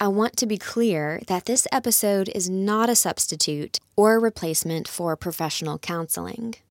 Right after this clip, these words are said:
So if you feel unsure or like you need more support before acting on this episode,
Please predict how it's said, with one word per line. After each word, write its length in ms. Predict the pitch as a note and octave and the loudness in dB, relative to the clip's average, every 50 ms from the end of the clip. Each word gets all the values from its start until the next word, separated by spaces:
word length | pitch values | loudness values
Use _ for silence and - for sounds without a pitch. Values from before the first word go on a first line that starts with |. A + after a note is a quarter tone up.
| _ _ _ - | _ _ _ -2
So 300 | - - A#3+ A3+ A#3 - | 2 4 6 6 4 4
if 140 | A#3+ A3 - | 0 -2 0
you 120 | A#3 A3+ | 0 -2
feel 300 | A3 - - C#4+ D#4+ D#4 - | -2 0 0 0 0 0 0
unsure 680 | - G#3+ G3+ F#3+ - - - F3+ D#3+ D#3 D3+ D#3 E3+ G3 - | 0 0 2 2 2 2 0 -2 -2 -4 -4 -6 -6 -2 0
or 100 | A3+ G#3+ | 2 4
like 260 | G#3 G#3 G3+ F#3+ - | 4 4 4 2 2
you 120 | G#3+ G3+ | 2 2
need 240 | G3+ G3 G3 G3 G3 | 4 4 2 2 2
more 200 | F#3+ F#3 F#3 F#3 | 2 0 0 0
support 600 | F#3 - - F3 - - - D#3+ D#3+ D#3+ - - | 0 0 -2 -4 -6 -4 -2 -2 -2 -2 -2 -4
before 240 | - - - G3 F#3 | -6 -4 -2 0 0
acting 400 | - F3+ F3 F3 - - G3 F#3+ | 0 0 -2 -2 -2 -2 -2 0
on 100 | F3+ F3 | 0 0
this 180 | F3 F3 - - | -2 -2 -2 -2
episode, 580 | - E3 - - - - G#3 G#3 G#3 A3 - | -4 -4 -2 -2 -2 0 0 0 -2 -4 -6